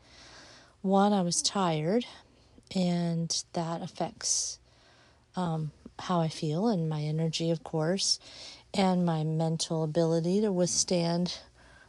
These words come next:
um, trials. But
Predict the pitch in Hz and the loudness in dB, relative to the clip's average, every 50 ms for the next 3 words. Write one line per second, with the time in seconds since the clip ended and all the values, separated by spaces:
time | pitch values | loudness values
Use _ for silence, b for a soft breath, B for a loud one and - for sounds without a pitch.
0 | B B B - 190 185 180 180 175 180 175 - - - - - 185 175 160 160 | B B B -2 0 0 2 2 0 0 -2 -2 0 0 2 2 2 2 2 2
1 | 160 175 190 214 226 - - - - - B B B B B B B B B B | 0 -2 -2 -2 0 0 0 0 0 -2 B B B B B B B B B B
2 | B B - - 185 180 175 170 165 170 - - - - - - - - | B B -4 0 2 2 4 2 2 0 2 2 4 4 4 2 -2 -10